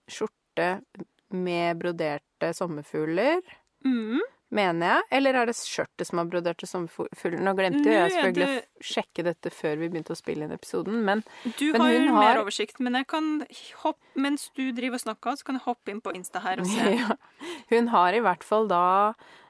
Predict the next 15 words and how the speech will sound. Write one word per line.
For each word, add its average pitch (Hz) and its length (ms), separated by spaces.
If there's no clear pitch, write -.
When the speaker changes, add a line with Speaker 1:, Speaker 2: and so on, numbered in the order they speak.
Speaker 1:
eh, 233 1000
tatt 254 280
alle 190 300
elementer 202 720
av 202 100
ting 196 240
hun 190 400
liker. 190 540
Eh, 156 240
sommerfugler, 226 1120
fine 214 320
fargekombinasjoner. 190 1300
Det 214 120
er 208 140
liksom 214 640